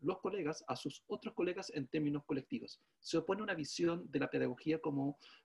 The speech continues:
desde una dimensión social y al desarrollo de las escuelas desde un punto de vista cooperativo y colectivo. Sin embargo, a pesar de esto, del impacto que tiene este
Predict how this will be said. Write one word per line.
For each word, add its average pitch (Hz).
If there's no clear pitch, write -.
desde 135
una 139
dimensión 131
social -
y 131
al 120
desarrollo 143
de 156
las 147
escuelas 156
desde 135
un 123
punto 151
de 131
vista 139
cooperativo 139
y 135
colectivo. -
Sin -
embargo, 208
a 135
pesar 220
de 214
esto, -
del 135
impacto 139
que 151
tiene 170
este 170